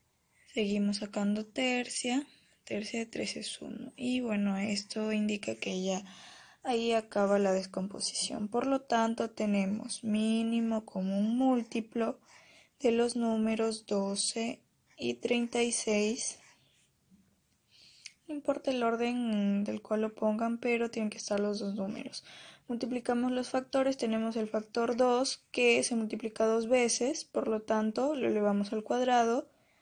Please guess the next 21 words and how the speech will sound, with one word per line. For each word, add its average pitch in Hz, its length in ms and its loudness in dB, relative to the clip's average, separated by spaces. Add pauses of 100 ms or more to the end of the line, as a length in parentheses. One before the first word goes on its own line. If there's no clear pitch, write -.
(440)
por 247 600 8 (640)
tres, 226 760 6 (280)
este 233 340 0
factor 247 760 2
también 220 440 2
se 240 80 0
multiplica 226 480 -2
dos 240 180 2
veces, 254 400 0
lo 233 100 2
elevamos 208 480 4
al 214 140 0
cuadrado. 233 640 4 (960)
Tenemos 262 560 4
entonces 262 840 4 (1700)
cuatro 247 760 6 (380)
por 233 380 6 (760)
tres 233 220 2
al 233 140 -2
cuadrado, 233 540 2
nueve. - 460 -4